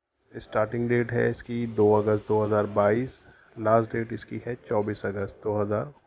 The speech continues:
बाईस। जॉब position देखें तो असिस्टेंट, सब इंस्पेक्टर, स्टेनोटाइपिस्ट, यूडीसी,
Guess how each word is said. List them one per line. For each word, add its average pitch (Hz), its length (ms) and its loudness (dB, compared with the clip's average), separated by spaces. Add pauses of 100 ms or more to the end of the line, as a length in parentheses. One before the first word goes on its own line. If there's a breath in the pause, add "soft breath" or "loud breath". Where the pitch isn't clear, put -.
(120)
बाईस। 98 340 -8 (1300)
जॉब 113 380 -4 (140)
position 120 420 -4
देखें 123 400 -6
तो - 560 -20
असिस्टेंट, 120 560 -12 (400)
सब 113 220 -10
इंस्पेक्टर, 117 640 -14 (680)
स्टेनोटाइपिस्ट, 113 1000 -6 (420)
यूडीसी, 113 580 -6